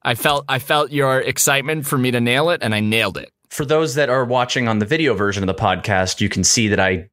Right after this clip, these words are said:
Speaker 2: did indeed write our
Speaker 1: Yeah.
Speaker 2: title
Speaker 1: Those,
Speaker 2: on my eyeballs, my literal
Speaker 1: those little,
Speaker 2: eyeballs.
Speaker 1: like, stabby ink prison tattoo eyeball says, "Chris and Jack's Podcast Pilots the Podcast." Is that
Speaker 2: Episode
Speaker 1: a known
Speaker 2: four.
Speaker 1: thing ab-, episode four?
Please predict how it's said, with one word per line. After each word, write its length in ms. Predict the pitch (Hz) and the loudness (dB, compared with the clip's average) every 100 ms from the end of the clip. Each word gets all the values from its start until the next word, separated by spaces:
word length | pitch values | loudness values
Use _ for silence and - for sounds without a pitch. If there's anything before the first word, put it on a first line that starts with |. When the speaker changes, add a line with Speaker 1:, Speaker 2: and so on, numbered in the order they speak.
| - | 0
Speaker 2:
did 240 | 120 117 | 2 2
indeed 480 | 113 104 110 104 90 | 2 2 2 2 0
write 380 | 92 92 92 - - | 0 2 0 -4 -2
our 300 | 95 87 85 | 0 2 0
Speaker 1:
Yeah. 220 | 123 107 - _ _ _ _ _ _ _ | 0 -2 -4 _ _ _ _ _ _ _
Speaker 2:
title 300 | - 123 139 | -6 0 2
Speaker 1:
Those, 80 | 135 | 4
Speaker 2:
on 140 | 101 104 | 2 2
my 220 | 95 92 98 | 0 0 0
eyeballs, 340 | 85 78 - | 0 -2 -2
my 100 | 104 | 0
literal 240 | 92 104 143 | 2 2 2
Speaker 1:
those 80 | 71 | 2
little, 220 | 147 147 | 2 2
Speaker 2:
eyeballs. 120 | 139 | 0
Speaker 1:
like, 440 | 135 - - 147 139 | 0 0 0 0 0
stabby 180 | 139 135 | -2 0
ink 280 | 127 - | 0 -2
prison 320 | - 139 135 113 | -2 0 0 0
tattoo 680 | 113 104 - 104 98 101 - _ | -2 -2 -2 0 -2 -4 -8 _
eyeball 640 | 110 110 104 95 90 98 - _ _ - | -2 0 0 0 0 -2 -6 _ _ -2
says, 480 | - 101 98 - - _ _ - | 0 2 2 2 0 _ _ -6
"Chris 180 | 143 131 | -2 0
and 80 | |
Jack's 220 | 123 110 - | 0 -2 -2
Podcast 480 | 113 104 104 95 | -2 0 -2 -2
Pilots 260 | 107 95 92 | -2 -2 -2
the 60 | - | -2
Podcast." 460 | 98 101 - 107 - 185 | -2 -2 -4 -6 -8 -8
Is 120 | - 208 | -4 0
that 80 | 427 | 2
Speaker 2:
Episode 180 | 466 220 | 2 2
Speaker 1:
a 20 | |
known 300 | 226 233 302 | 2 2 2
Speaker 2:
four. 80 | 277 | 0
Speaker 1:
thing 680 | - - - 233 226 226 | -4 -8 -4 0 0 0
ab-, 220 | 220 185 165 | -2 -2 0
episode 320 | 123 - 120 | -2 0 -2
four? 460 | - 160 147 104 | 0 0 2 0